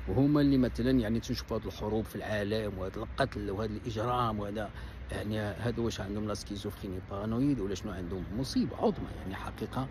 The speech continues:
اللي تلاحظوا حالياً من درجه الاجرام والقتل، يعني، وهاد الاشياء هذه.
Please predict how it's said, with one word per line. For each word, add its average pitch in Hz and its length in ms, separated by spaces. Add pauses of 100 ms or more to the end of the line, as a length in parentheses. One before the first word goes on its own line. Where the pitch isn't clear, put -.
(320)
اللي 117 120
تلاحظوا 107 520
حالياً 113 540 (360)
من 117 120
درجه 123 340 (160)
الاجرام 110 440 (140)
والقتل، - 480 (100)
يعني، 98 220
وهاد 92 180
الاشياء - 340
هذه. - 260